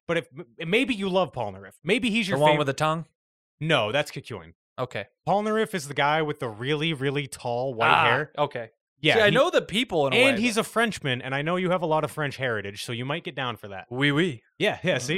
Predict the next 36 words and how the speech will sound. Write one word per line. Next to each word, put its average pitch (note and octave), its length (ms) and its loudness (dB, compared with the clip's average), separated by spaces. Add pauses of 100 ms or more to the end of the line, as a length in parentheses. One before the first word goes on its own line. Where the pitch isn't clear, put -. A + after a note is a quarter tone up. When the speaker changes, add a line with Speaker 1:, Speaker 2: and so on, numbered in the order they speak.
Speaker 2:
<laughs> - 0 -
Yeah. D3+ 840 2
Speaker 1:
But, E3 220 2
I E3 80 2
mean, F#3 160 2
if B2+ 80 -4
you F3+ 160 0
end A3 100 0
up D#3+ 120 -2
liking C3+ 340 0
Polnareff, F#3 500 -4 (200)
part F#3+ 200 -2
three G#3+ 200 -2
will D#3+ 80 2
be C#3+ 80 0
your C#3+ 100 0
favorite D3 320 -2
part. D3 320 -2 (140)
You're F#3+ 80 0
gonna A3 100 2
get D3+ 140 0
so E3+ 200 0
much D#3+ 200 0
Polnareff. B2 520 -2
Speaker 2:
<laughs> E3+ 120 0
You're F#3+ 100 4
Speaker 1:
You're - 0 -
gonna F#3 120 8 (120)
Speaker 2:
gonna E3+ 40 2
Speaker 1:
love D#3+ 260 4
him. D#3 320 0 (360)
But, G3 140 6
Speaker 2:
<laughs> - 0 -
Speaker 1:
like, D#3 340 4
honestly, F3 520 0
he, F3+ 340 -4